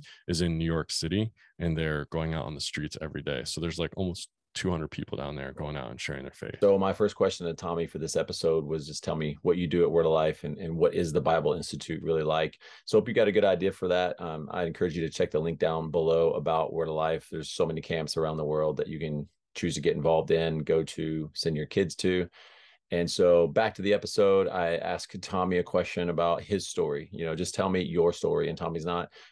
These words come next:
Speaker 2: a professional athlete, hasn't been involved in drugs and alcohol or been to prison, um, never really dealt with depression, anxiety.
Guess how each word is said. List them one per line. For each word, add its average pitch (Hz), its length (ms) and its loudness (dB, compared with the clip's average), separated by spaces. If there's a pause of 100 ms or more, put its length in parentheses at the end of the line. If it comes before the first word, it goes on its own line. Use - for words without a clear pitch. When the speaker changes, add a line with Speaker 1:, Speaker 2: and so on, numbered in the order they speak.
Speaker 2:
a - 40 -10
professional 90 420 2
athlete, 87 500 0 (360)
hasn't 92 220 2
been 90 100 2
involved 92 320 4
in 87 80 0
drugs 90 300 2
and 85 80 -2
alcohol 87 460 2
or - 20 2
been 85 160 -2
to 82 80 -6
prison, 85 580 -4 (200)
um, 87 200 0
never 90 160 0
really 92 200 0
dealt 90 180 2
with 87 80 -2
depression, 90 640 -2
anxiety. 87 800 2